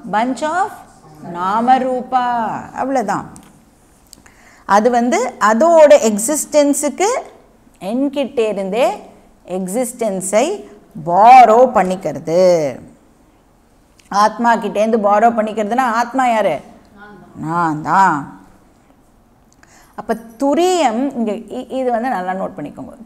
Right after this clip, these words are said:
துரியம் வந்து எந்த real யூனிவர்ஸோடவும் அசோசியேட் ஆகிறது இல்லை. கரெக்டா? இந்த sentence சொல்லலாமா? துரியம் எந்த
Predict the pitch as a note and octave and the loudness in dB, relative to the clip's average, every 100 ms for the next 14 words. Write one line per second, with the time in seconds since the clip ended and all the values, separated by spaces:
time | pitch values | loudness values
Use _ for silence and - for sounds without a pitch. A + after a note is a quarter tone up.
0 | - - D4 E4 F#4 F#4 F4+ D#4+ G#3 E3 | -12 -4 -2 0 0 2 2 2 0 0
1 | D#3+ - D#3 B3 - - - - - - | -6 -8 -4 -4 -6 -12 -20 -20 -16 -10
2 | F#3+ A3+ C4+ D4+ D#4+ F4+ F#4 - - F#3+ | -6 -4 -2 -2 2 2 2 -4 -12 -6
3 | G#3 A#3+ C#4 C#4+ E4 F4 F#4 F#4+ D#4 D#4 | -2 0 0 2 4 4 2 0 0 0
4 | D#4+ D#4+ D#4+ D#4 - C4 B3+ C4 A#3+ G#3+ | 2 4 4 2 -2 0 2 4 4 4
5 | B3+ E4+ D4+ - A#3 B3 D4+ D#4+ D#4+ C#4+ | 2 -2 -6 -4 -4 -2 2 2 2 -4
6 | A3+ A#3+ D4 A3+ F#3 G3+ A#3 A#3 F#3+ E3 | -2 -2 -2 -6 -6 -4 -2 -4 -6 -6
7 | A#3+ F3 D#3 C#3 E3 F3+ C#3+ - - _ | -6 -6 -6 -8 -6 -6 -8 -16 -20 _
8 | _ _ _ - G3+ A3 A3+ C4 B3+ G#3 | _ _ _ -12 -8 -8 -4 -2 -4 -10
9 | F#3+ G3 A3 A3+ B3 A#3 - G3+ G#3 A3 | -10 -6 -4 -4 -4 -6 -8 -6 -2 -2
10 | G3+ A3+ A#3 - - - - - - - | -2 -4 -6 -12 -20 -20 -20 -20 -20 -14
11 | A3 A#3 C4 B3+ A3+ F#3 F#3 B3+ A4 - | -8 -4 -4 -2 -2 -2 -2 -6 -6 -16
12 | - - _ F#3 G3+ A#3 C#4 E4+ | -20 -20 _ -4 -2 0 4 4